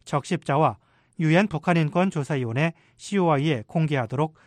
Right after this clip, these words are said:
촉구해야 한다고 밝혔습니다. 이어 국제사회는 김 위원장에게 북한 정권이 자행한 수십 년간의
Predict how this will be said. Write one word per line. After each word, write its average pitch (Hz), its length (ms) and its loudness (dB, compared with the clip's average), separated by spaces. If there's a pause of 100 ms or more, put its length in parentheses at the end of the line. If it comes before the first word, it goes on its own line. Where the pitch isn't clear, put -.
(120)
촉구해야 180 440 -2
한다고 131 400 -4
밝혔습니다. 120 640 -6 (560)
이어 151 300 2 (180)
국제사회는 160 800 0 (240)
김 165 200 0
위원장에게 151 680 0 (340)
북한 180 300 0
정권이 170 360 0
자행한 147 440 0 (260)
수십 180 340 -2
년간의 160 480 0